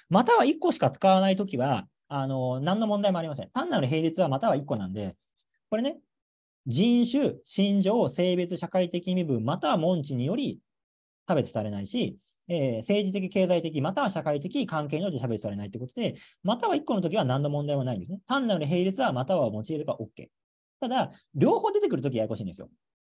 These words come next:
百九十九条。人を殺した者は死刑または、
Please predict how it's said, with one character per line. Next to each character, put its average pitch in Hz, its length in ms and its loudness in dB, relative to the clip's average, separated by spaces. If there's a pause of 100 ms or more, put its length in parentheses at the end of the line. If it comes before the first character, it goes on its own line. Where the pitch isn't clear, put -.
(240)
百 226 200 -4
九 311 100 2
十 143 120 0
九 131 120 0
条。 95 180 -6 (1160)
人 320 340 0
を 311 80 2
殺 302 300 0
し - 60 -12
た 277 140 -6
者 269 260 -4
は 131 320 -4 (180)
死 - 240 -8
刑 269 340 0
ま 117 180 -2
た - 180 -2
は、 104 280 -6